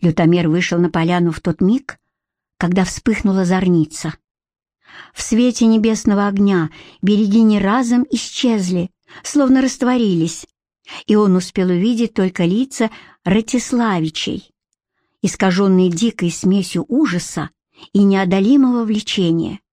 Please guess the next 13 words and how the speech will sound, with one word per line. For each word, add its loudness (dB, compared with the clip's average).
Некоторые 0
уже -2
поднялись 0
и 0
сделали 0
несколько 0
шагов -2
к 0
границе 2
спасительного -2
круга. -2
Зорница 0
погасла — -2